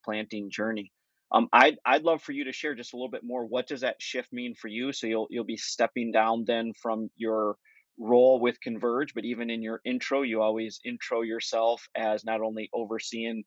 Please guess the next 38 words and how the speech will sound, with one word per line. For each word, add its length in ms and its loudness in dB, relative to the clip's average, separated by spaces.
nationally 580 4
the 100 0
church 300 -4
planting 320 -2
movement, 480 -4
but 160 0
also 640 4
your 140 -6
church 360 -4
plant. 300 -2
So 160 -6
what 320 2
will, 380 4
uh, 140 4
shift 420 0
and 140 -4
change 500 -6
there? 360 4
And 200 -6
then 140 -6
will 140 -2
you 180 -4
be, 360 -4
um, 540 2
you 160 -10
know, 280 -4
uh, 300 0
able 240 -2
to 80 -12
maximize 580 -4
and 120 -8
do 100 -6
some 180 -6
other 400 0
things, 580 -6
uh, 420 0
you 120 -6
know, 180 -6